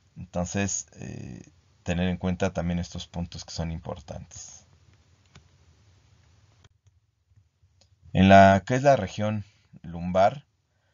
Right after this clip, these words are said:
vamos a ver que aquí las vértebras son más anchas y profundas. Eh, normalmente forman una curva convexa hacia adelante. Esta posteriormente ahorita vamos a ver las curvaturas de la columna. Los movimientos de flexión y extensión son más amplios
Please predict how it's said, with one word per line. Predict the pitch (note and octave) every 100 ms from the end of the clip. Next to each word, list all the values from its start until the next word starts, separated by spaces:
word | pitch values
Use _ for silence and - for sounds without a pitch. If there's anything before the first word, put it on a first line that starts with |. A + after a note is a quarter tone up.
| _ _ _
vamos | G#2+ G#2+ A2
a |
ver | G#2
que | G#2
aquí | F#2+
las | G#2+ G2+
vértebras | - G#2+ G#2
son | G2+ F#2
más | F#2+ - -
anchas | F#2 F2+ - F#2+ -
y | E2
profundas. | G#2+ G#2+ B2+ A2 B2 - - _ _ _ _ _ _ _ _ _ _ _ _
Eh, | D#2 E2+ F2 E2+ F2 F2 _
normalmente | - G2 G#2 G#2+ G#2 F#2
forman | G#2+ G2+ G2+
una | G2+ F2+
curva | - G#2 G2+ G2+
convexa | F2 E2+ F2+ F#2+
hacia | F#2 G2+
adelante. | G#2 G#2+ A2 - C3+ - _ _ _ - -
Esta | -
posteriormente | D2+ - F2 E2+ F2
ahorita | E2 E2+
vamos | E2 -
a |
ver | E2+
las | F2+
curvaturas | - D2+ D2 F2
de | G2
la | F#2+
columna. | A2+ A2+ A2+ B2 _ _ - _ _ _ _ _ -
Los | G2 G2+
movimientos | G#2 A2+ C3 F#2+
de |
flexión | - F#2 A2+
y | A#2
extensión | - F#2+ G#2+ A2
son | - G#2
más | G#2+ -
amplios | C3+ B2 A2+ B2 C3+ -